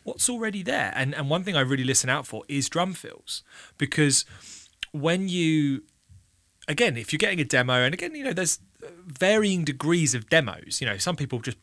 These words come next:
bosh a Logic drummer down and say, "Well, that's the pocket, like, you play it how you want."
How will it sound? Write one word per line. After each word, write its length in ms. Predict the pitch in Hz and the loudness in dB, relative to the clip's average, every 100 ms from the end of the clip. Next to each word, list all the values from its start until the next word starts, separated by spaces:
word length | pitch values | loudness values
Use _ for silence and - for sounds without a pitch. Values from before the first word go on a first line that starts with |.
| _ | _
bosh 260 | 123 110 - | -6 -4 -2
a 340 | 117 113 110 - | -2 -4 -6 -6
Logic 340 | 139 127 135 | -2 -2 -4
drummer 260 | - 165 151 | -2 0 0
down 300 | 104 85 107 | -4 -8 -8
and 140 | 113 | -6
say, 120 | - 135 | -4 0
"Well, 120 | 151 | 2
that's 180 | 160 - | 2 -2
the 80 | |
pocket, 500 | - 135 - 120 117 - | -6 -6 -4 -4 -6 -6
like, 220 | 117 110 _ - | -8 -8 _ -4
you 200 | 139 139 | -2 -2
play 260 | 117 107 | -2 -6
it 100 | 113 - | -8 -10
how 180 | - 110 | -8 -6
you 200 | 104 107 | -6 -6
want." 320 | 120 73 | -6 -8